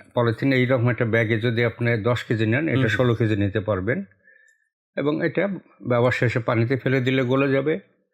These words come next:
Speaker 1: মাটিতে দিলে গলে যাবে হিসাবে মাটির সার হবে, পানিতে দিলে মাছের খাবার হবে। এবং এটার মধ্যে সব কিছুই অর্গানিক, কোনো পরিবেশ বান্ধব,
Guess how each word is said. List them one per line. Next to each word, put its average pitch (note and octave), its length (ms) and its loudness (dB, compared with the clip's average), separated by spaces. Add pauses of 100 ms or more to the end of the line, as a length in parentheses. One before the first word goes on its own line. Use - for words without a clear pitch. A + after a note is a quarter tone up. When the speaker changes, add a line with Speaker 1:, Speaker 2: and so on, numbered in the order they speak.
(400)
Speaker 1:
মাটিতে A#2+ 440 0
দিলে A2+ 340 2 (420)
গলে A#2 260 0
যাবে A2 200 -2 (280)
হিসাবে D#3 520 -6
মাটির B2+ 380 0
সার A#2 320 0
হবে, C#3 280 0
পানিতে A#2+ 420 0
দিলে B2 220 0
মাছের A#2+ 360 -2
খাবার C#3 360 -2
হবে। C#3 300 -2 (840)
এবং D3 260 -2
এটার C#3+ 160 0
মধ্যে D3+ 180 0
সব E3 220 -2 (140)
কিছুই A3+ 360 0 (480)
অর্গানিক, A#2 460 -2 (320)
কোনো D#3+ 260 0 (100)
পরিবেশ B2+ 360 2 (480)
বান্ধব, G#2 420 0